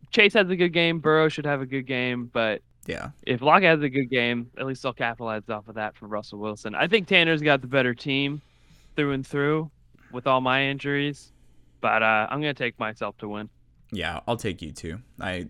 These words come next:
Speaker 2: honestly, like,
Speaker 1: Woo!
Speaker 2: I, I, I think Tanner's, Tanner's more well-rounded. You've got a lot more boom or bust players, but i-,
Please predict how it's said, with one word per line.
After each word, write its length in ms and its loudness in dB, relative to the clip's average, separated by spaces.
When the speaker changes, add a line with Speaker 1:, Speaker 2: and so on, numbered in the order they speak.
Speaker 2:
honestly, 540 -6
like, 120 2
Speaker 1:
Woo! 300 6
Speaker 2:
I, 120 2
I, 60 2
I 40 2
think 260 -2
Tanner's, 640 0
Tanner's 320 -2
more 180 0
well-rounded. 840 2
You've 180 0
got 140 4
a 60 2
lot 160 4
more 180 0
boom 340 -4
or 40 -4
bust 420 -4
players, 540 -6
but 360 -2
i-, 60 -8